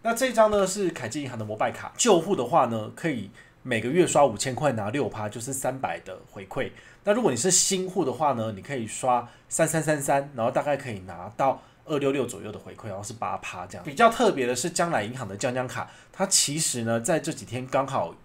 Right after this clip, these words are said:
可以串接到橘子支付上面，所以你可以把江江卡绑定在橘子支付里面，在超商所做的消费跟缴费都有回馈。怎么缴呢？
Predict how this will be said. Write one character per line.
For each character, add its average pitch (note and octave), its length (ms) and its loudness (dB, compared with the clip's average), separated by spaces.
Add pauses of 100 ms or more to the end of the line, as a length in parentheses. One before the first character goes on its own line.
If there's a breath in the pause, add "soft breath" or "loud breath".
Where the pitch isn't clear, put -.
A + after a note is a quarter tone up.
(280 soft breath)
可 - 320 -4
以 B2+ 140 -4
串 B2 400 0
接 A#2+ 180 -4
到 B2 140 4
橘 G#2+ 240 -10
子 G2 140 -12
支 G#2+ 240 -8
付 A#2 180 -10
上 G2 240 -6
面， G#2+ 160 -10 (260 loud breath)
所 - 160 0
以 G#3 40 2
你 C#3 140 -2
可 - 280 -4
以 D3 260 -2
把 F#2 160 0
江 D3+ 140 -6
江 D3+ 100 0
卡 C3 140 -8 (120)
绑 - 200 -4
定 D3+ 160 -8
在 - 100 0
橘 - 140 -8
子 A#2 140 -8
支 C#3+ 120 -6
付 C#3 180 -6
里 F#2+ 80 -10
面， B2 220 -4 (280 loud breath)
在 G#3 160 2
超 E3+ 180 0
商 E3 180 -2
所 G2+ 160 -8
做 A#2+ 140 -10
的 A2+ 100 -4
消 D3+ 220 2
费 D#3 160 -2
跟 C3+ 140 -8
缴 F#2 160 -8
费 A2+ 160 -10
都 G#2+ 100 -4
有 G#2+ 180 -8
回 - 160 -14
馈。 A#2+ 220 -8 (300 loud breath)
怎 D3+ 100 4
么 D3 80 2
缴 B2 200 8
呢？ C3 200 0